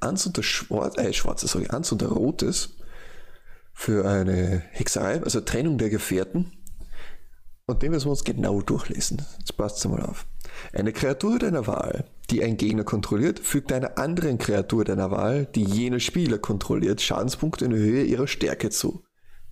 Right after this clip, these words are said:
Und der Ring führt dich halt in Versuchung, ja, das ist auch okay. Ihr könnt's dann hergehen und zwar Viecher von eure Gegner, also von einem Gegner, gegeneinander fighten lassen. Klar,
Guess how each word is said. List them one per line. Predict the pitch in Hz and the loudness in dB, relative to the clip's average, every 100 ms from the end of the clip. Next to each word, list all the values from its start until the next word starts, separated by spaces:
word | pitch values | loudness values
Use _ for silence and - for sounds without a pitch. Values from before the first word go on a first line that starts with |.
| - | -6
Und | 120 | -2
der | 123 | 0
Ring | 135 | 0
führt | 120 - | 0 2
dich | 117 | 2
halt | 104 95 | 2 2
in | 101 | 0
Versuchung, | - - 113 139 | 2 2 2 2
ja, | 135 110 | 2 0
das | - | 0
ist | 107 | 0
auch | - 139 | 2 0
okay. | 147 127 - - - - - - - - - - - - - - - - - - - | 0 -2 -2 -4 -6 -10 -4 -2 0 2 0 0 -2 -2 -6 -8 -8 -8 -8 -10 -4
Ihr | 170 | -2
könnt's | 175 175 - | 0 0 0
dann | 110 | 0
hergehen | 98 95 101 226 - - - - | 2 0 0 -2 -4 -14 -16 -4
und | 139 120 | -2 0
zwar | - - - 113 | -2 -2 -2 -2
Viecher | - 143 202 - 185 247 - - | 0 2 2 2 0 0 -4 -10
von | - - 123 - | -10 -4 -2 0
eure | 117 117 107 | 2 2 2
Gegner, | - - 92 - 117 320 339 - | 0 -2 0 0 0 0 -4 -6
also | - - | -2 -2
von | - | -2
einem | - 110 143 | -2 0 0
Gegner, | - 98 123 143 - - - - | 0 0 2 0 -2 -6 -4 0
gegeneinander | 117 139 131 127 | 2 2 0 0
fighten | - 110 - | 0 -2 2
lassen. | 113 - - - - - - - - - - - - - - - _ - - - - _ _ - | 2 2 0 -2 -4 -6 -10 -12 -12 -16 -20 -18 -14 -14 -16 -20 _ -20 -20 -20 -20 _ _ -6
Klar, | - 110 92 - 180 | 0 0 0 -8 -14